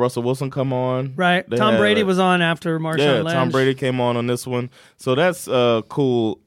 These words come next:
Speaker 1: That's, I think I like it. I like the idea, and I hope that they, it grows well. But we, I just wanted to highlight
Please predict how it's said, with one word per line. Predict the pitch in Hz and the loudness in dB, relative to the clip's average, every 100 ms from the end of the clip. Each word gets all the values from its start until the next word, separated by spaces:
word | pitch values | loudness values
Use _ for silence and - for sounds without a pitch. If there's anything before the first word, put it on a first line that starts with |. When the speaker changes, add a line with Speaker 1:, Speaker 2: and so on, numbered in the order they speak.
| _ | _
Speaker 1:
That's, | - 151 - - | -4 -4 -4 -4
I | 156 | -2
think | 170 180 | 0 0
I | - | 0
like | 185 208 131 | 0 0 -2
it. | 85 | -6
I | - | -2
like | 196 233 208 | 0 -2 0
the | 214 | 0
idea, | - 214 196 156 156 170 | 2 0 2 2 2 0
and | - 160 | -2 0
I | 165 | 2
hope | 180 156 | 2 0
that | 160 147 | -2 0
they, | 151 147 | 0 0
it | - 127 110 | -2 -4 -2
grows | 135 135 127 107 | 0 2 2 0
well. | 101 110 104 98 | -6 -2 0 0
But | 92 98 - - | -2 -2 -4 -2
we, | 143 | 2
I | 135 156 | 2 2
just | 127 | 0
wanted | 113 107 90 | 0 0 0
to | 98 | 0
highlight | 92 92 87 - | 2 2 0 -2